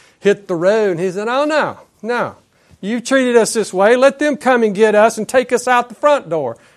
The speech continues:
which Paul might have struggled with a little pride too, okay? We don't know.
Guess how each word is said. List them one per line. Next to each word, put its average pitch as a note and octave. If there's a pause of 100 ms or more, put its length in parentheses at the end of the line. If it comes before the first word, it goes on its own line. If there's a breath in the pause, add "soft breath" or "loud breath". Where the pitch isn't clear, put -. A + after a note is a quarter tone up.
(140)
which D#3 (440)
Paul B3+
might G#3
have F3
struggled F3+
with E3+
a F3
little F3
pride E3+
too, D#3+
okay? D3+ (100)
We -
don't E3
know. B2